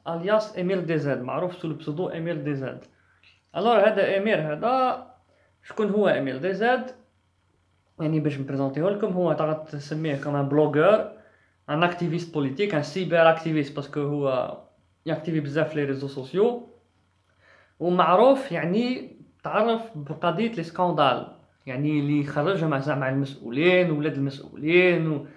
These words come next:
زعما يخرج سكوندال فينونسي ولا سكوندال دو مورس، يعني فينونسي تاع الدراهم، ولا دو مورس، يعني هاي، هاو الأخرى المرأة هذيك مع الآخر المسؤول المدير ولا ما نعرف واش، وبنت فلان دارت هكا مع صاحبها لهيه و إتسيتيرا.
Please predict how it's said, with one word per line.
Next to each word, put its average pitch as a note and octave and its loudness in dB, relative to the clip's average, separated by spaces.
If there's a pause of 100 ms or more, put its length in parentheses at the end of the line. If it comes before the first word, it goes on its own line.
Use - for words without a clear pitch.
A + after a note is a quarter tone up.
(460)
زعما D3+ 2
يخرج F#3 4
سكوندال D#3+ 0
فينونسي D#3+ 0
ولا B3 2
سكوندال G#3+ 2
دو G3+ 2
مورس، E3+ 2
يعني C#3+ -4
فينونسي C#3+ -6
تاع C3 -6
الدراهم، G3+ 4 (520)
ولا D#3 -2
دو D3+ 4
مورس، F#3+ 4
يعني E3 -2
هاي، D#3 2
هاو C#3 0
الأخرى D3+ 0
المرأة D3 0
هذيك D3 -2
مع C#3+ -2 (320)
الآخر C#3+ 0
المسؤول C#3+ -2
المدير C#3 2
ولا D3 2
ما C#3+ -2
نعرف C3 -2
واش، E3+ 4 (580)
وبنت D3 0
فلان D3+ 4
دارت C#3 0
هكا D3 2
مع C#3 0
صاحبها C3+ -2
لهيه D#3+ 2
و D#3+ 0
إتسيتيرا. C#3+ 0